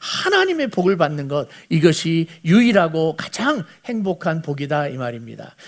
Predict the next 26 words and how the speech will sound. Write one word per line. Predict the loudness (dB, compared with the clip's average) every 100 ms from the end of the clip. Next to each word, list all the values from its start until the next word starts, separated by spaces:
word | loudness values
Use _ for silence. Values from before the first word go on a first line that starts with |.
| -6
그런데 | -2 2 2
이 |
메시아를 | 4 4 4 4 4 4 4 2 0 -4 -16 _ -8
어떻게 | 0 0 0 2
오늘 | 2 2
본문에서 | 0 0 0 0 0
설명을 | -2 -2 0 2 2
해주고 | 0 -2 -2
있는가 | 0 -2 -2 -2
하면 | -2 0 0 0 -6 -10 -4
아까 | 2 2
조금 | 2 0 2
전에 | 2 2 0
있었던 | -2 -4 -2 -4 -2
그 | -2
도표를 | 0 0 2 0
다시 | 0 -2 -2
보여주세요. | -2 -2 -2 0 2 0 -2 -4 4
여호와의 | 6 6 4 2
싹이라고 | 0 0 2 2 2 -2
표현을 | -2 0 2
하고 | 2 0
있고 | -4 0 0 0 -4 -4
땅의 | -2 0 -2
소산이다라는 | 0 -2 0 0 2 4 4 2 0 0 0
말을 | 0 2 4 2